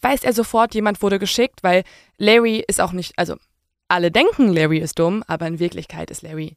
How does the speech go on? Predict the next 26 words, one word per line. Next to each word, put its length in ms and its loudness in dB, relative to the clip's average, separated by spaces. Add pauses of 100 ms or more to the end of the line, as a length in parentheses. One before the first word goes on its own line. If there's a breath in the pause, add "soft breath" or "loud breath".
nicht 380 -8
dumm. 200 -18 (340 soft breath)
Denn 360 -2
jemand, 440 0
der 100 2
es 140 2
hinkriegt, 500 -2
nachdem 280 -4
er 140 -2
mehrere 380 -4
Morde 260 2
gestanden 520 -2
hat 160 -6
und 200 2
so 120 -6
viele 200 -6
Beweise 380 0
gegen 240 -4
ihn 140 -4
existieren, 640 -4 (400 soft breath)
trotzdem 480 0
noch 260 -4
die 120 -8
Chance 500 -2
hat, 220 -8
rauszukommen. 640 0